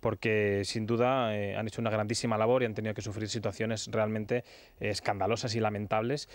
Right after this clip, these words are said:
porque una vez más los han puesto a los pies de los caballos sin medios, sin instrumentos, o sea que desde aquí mi máximo reconocimiento y agradecimiento porque nos han protegido y nos han de alguna manera, pues, garantizado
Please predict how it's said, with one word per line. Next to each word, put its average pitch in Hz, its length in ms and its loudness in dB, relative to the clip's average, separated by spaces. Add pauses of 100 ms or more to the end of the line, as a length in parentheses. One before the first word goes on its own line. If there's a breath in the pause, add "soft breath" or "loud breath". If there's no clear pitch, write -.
(160 loud breath)
porque 98 460 -2
una 113 180 2
vez 110 160 2
más 113 220 0
los 104 120 -4
han 104 120 -4
puesto 101 200 -4
a 107 40 0
los 98 100 -8
pies 110 160 -2
de 107 60 0
los 101 120 -2
caballos 104 360 2
sin 101 180 -4
medios, 113 380 0
sin 104 140 -6
instrumentos, 104 480 -4
o - 20 -8
sea 104 100 -2
que 107 80 0
desde 101 140 -2
aquí 110 260 -2 (380 loud breath)
mi 113 80 0
máximo 120 320 2
reconocimiento 113 520 0
y 117 60 4
agradecimiento 110 520 0
porque 101 380 -2
nos 101 240 -4
han 104 220 0 (500 loud breath)
protegido 135 580 2
y 139 60 2
nos 110 220 -2
han 104 420 -2
de 107 60 -2
alguna 110 260 0
manera, 110 220 0
pues, 107 140 -2
garantizado 107 680 0